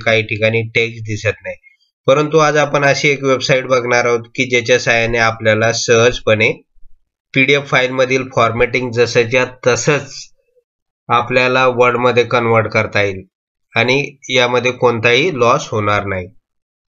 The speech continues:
तर बघूया आपण ते convert कसं करायचं. आता ज्यावेळेस आपण Google Drive असेल किंवा इतर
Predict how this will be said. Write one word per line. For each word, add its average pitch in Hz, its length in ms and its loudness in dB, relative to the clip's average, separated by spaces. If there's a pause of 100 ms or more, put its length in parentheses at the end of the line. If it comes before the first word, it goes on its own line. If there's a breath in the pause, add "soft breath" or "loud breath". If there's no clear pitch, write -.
(1080)
तर 131 40 2
बघूया 147 360 2
आपण 165 240 -2
ते 156 100 -2
convert 143 420 0
कसं 139 260 0
करायचं. 127 500 0 (1800)
आता 131 240 0
ज्यावेळेस 139 400 0
आपण 147 280 -2 (760)
Google 139 280 4
Drive 135 360 2
असेल 131 360 -2
किंवा 139 280 2
इतर 135 500 0